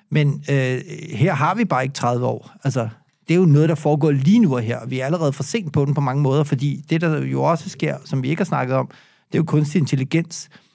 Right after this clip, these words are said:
hvor at al den viden om mennesker og hele den der forståelse af, hvis, hvis man kan få dig til at miste fokus fra din datter,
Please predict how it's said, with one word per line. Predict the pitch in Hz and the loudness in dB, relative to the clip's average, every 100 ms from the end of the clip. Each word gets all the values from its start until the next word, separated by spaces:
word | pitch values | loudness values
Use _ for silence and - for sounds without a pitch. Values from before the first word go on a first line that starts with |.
| _ - | _ -4
hvor | 147 143 | 0 0
at | 147 | -2
al | 185 185 165 | -4 -2 0
den | 170 147 | 2 4
viden | 147 165 202 196 | 4 6 4 2
om | 151 156 | 0 2
mennesker | 160 135 156 - 165 | 2 2 0 0 -2
og | 160 139 | 0 0
hele | 127 180 | 2 2
den | 170 151 | 0 -2
der | 143 143 131 | 0 0 0
forståelse | 131 143 - 175 156 151 | -2 -4 -2 -2 0 0
af, | 143 143 - | 0 -2 -2
hvis, | 139 - | -4 -4
hvis | - 143 | -4 -4
man | 143 131 | -2 -4
kan | 123 | -4
få | 139 | -4
dig | 139 131 165 | -2 -2 -2
til | 165 156 151 | -2 -2 0
at | 139 | 0
miste | 135 139 139 | 0 0 -2
fokus | 160 147 135 156 | -6 -4 -4 -4
fra | - | -4
din | 127 127 | -2 -2
datter, | 120 127 143 | -2 -2 -2